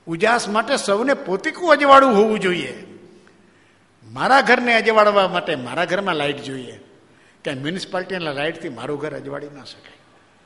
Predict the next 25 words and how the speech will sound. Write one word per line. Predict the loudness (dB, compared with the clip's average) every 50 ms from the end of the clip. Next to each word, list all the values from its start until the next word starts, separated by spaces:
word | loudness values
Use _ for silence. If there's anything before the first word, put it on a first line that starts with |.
| _ _ _ _ _ _ _ _ _ _ _ _ _ _ -10
બીજાનો | -6 -6 0 2 0 0 0 -2
ગમે | -2 -2 0 4 4 2
તેટલી | 2 2 -4 -4 -2 -2 -2
સર્ચ | 0 0 0 0 -2 -4
લાઇટ | 2 2 4 4 2 -2
છે, | -4 -2 -2 -2 -4 -6 -12 -18 -20 -20 -20 -20 -20 -12
પણ | -12 -12 -10
મારા | -10 -10 -10 -8 -8 -8
અંધકાર | -10 -10 -12 -12 -10 -10 -10 -10
કોણ | -10 -12 -12 -12 -12
દૂર | -12 -12 -12 -14
કરશે? | -14 -18 -16 -14 -14 -14 -14 -16 -20 -20 _ _ _ _ _ _ _ _
મારે | -18 -16 -14 -14 -14 -14
મારો | -14 -14 -14 -12 -8 -4 -4 -4
જ | -6 -6
ચૈતન્યનો | -8 -8 -8 -8 -8 -8 -8 -6 -8 -8 -8 -8
દીવો, | -10 -10 -8 -8 -8 -10
વિચારનો | -10 -12 -12 -10 -10 -10 -10 -12 -14 -18
દીવો, | -16 -16 -16 -16 -16 -16
જ્ઞાનનો | -16 -16 -16 -12 -12 -12 -10 -10 -12 -12
દીવો, | -12 -12 -12 -12 -12
પ્રજ્ઞાનો | -14 -12 -12 -12 -12 -10 -10 -12 -10 -10 -12 -14
દીવો | -14 -14 -14 -14 -14
પ્રગટાવવો | -14 -16 -16 -16 _ -10 -10 -8 -8 -8 -12
પડે. | -10 -12 -16 -16